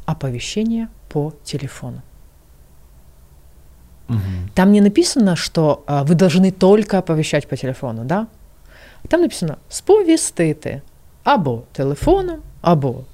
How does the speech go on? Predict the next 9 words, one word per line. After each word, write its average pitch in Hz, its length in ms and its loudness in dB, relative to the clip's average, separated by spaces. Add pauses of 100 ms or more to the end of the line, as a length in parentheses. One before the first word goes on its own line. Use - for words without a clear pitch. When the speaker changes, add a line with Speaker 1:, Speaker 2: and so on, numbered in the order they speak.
(100)
Speaker 1:
приїздом, 202 800 0
або, 135 400 -2 (340)
ну, 285 180 -2
і 170 60 2
пошло-поехало. 139 760 -12 (100)
Speaker 2:
Да. 107 240 -4 (1300)
Speaker 1:
І 147 100 -4
я 160 140 2
говорю: 147 380 -2